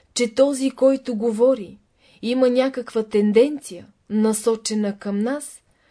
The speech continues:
ние придаваме на мисълта личен характер. С това ние си вредим.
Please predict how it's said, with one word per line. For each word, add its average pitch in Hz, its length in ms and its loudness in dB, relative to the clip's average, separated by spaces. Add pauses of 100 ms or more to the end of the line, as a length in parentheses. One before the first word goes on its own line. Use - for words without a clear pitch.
(180)
ние 254 380 2
придаваме 262 680 -2
на 208 160 -4
мисълта 202 720 -8 (440)
личен 202 460 -12
характер. 190 720 -18 (1080)
С - 100 -18
това 262 320 0
ние 285 220 2
си 240 240 -6
вредим. 214 540 -2